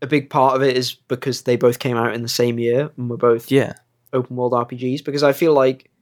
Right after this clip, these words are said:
Speaker 1: you know, if they came out at different times, I suspect that they wouldn't be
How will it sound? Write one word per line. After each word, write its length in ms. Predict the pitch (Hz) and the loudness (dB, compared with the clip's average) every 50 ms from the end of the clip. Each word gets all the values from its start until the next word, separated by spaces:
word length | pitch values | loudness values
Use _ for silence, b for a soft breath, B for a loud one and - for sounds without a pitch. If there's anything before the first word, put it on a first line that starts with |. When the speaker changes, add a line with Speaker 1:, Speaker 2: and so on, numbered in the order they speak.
| _ _ - | _ _ -6
Speaker 1:
you 100 | 147 143 | -4 -2
know, 140 | 131 113 - - | -2 -2 -2 -2
if 140 | 160 160 160 | -2 0 2
they 120 | - 175 | 2 0
came 260 | 165 - 240 196 160 | 2 2 0 2 2
out 180 | 143 147 156 151 | 2 2 2 2
at 100 | 156 147 | 0 0
different 300 | 151 143 - - 147 135 | -2 -2 -2 -4 -6 -4
times, 580 | - 143 135 139 156 165 175 180 - - - _ _ _ _ _ _ _ _ _ _ _ _ _ - | 0 0 0 2 0 -2 -4 -6 -10 -12 -14 _ _ _ _ _ _ _ _ _ _ _ _ _ -2
I 200 | 151 160 165 160 | 2 2 4 4
suspect 640 | 160 - - 160 151 - - 147 139 - - _ - | 2 0 -2 -2 -4 0 0 0 0 0 -4 _ -6
that 220 | 139 131 - _ _ _ | -4 -4 -6 _ _ _
they 220 | - 131 135 131 131 | -6 0 0 0 2
wouldn't 420 | 131 139 139 131 135 127 - _ | 2 -2 -4 -4 -4 -8 -10 _
be 480 | - 135 127 127 123 120 120 120 120 | -4 -2 -2 0 -2 -2 -4 -6 -10